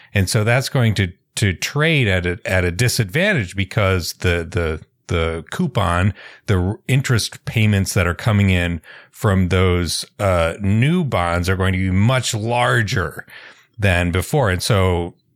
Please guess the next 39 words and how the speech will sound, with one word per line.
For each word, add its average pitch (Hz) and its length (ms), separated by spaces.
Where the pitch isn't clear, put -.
Silicon 95 460
Valley 80 280
Bank 101 580
had 107 160
taken 107 300
on 95 140
an 90 140
unusual 123 920
amount 101 420
of 92 80
exposure 92 640
to 90 140
this 87 240
type 87 280
of 82 220
risk. 92 520
Like, 90 240
the, 95 160
like, 85 100
a 101 100
normal 131 440
bank 123 320
would 110 100
have 87 220
some 196 320
bonds, 170 420
and 101 80
then 90 100
they 78 100
would 71 140
have 73 220
home 147 380
loans 143 500
and 82 120
real 120 280
estate 107 340
loans 95 420
and 78 100
other 139 440